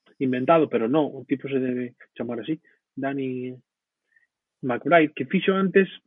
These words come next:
comedias, eh, varias, porque isto é unha, é unha comedia de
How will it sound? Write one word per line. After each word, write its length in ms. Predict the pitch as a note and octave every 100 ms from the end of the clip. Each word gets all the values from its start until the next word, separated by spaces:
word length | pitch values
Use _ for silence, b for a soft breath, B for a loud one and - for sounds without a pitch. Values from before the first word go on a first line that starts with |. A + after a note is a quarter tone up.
| _ -
comedias, 560 | - C3 C#3 A#2+ B2 B2+ -
eh, 640 | B2+ C3 C3 B2+ B2+ C3 C3 _ _ _ _ _
varias, 320 | C#3+ C#3+ C3 C3
porque 240 | - - -
isto 220 | - C#3
é 20 |
unha, 160 | C3 B2+
é 80 | C3
unha 160 | B2+
comedia 560 | B2 B2+ D#3 C#3+ C#3+ C3
de 400 | A#2+ A2 A2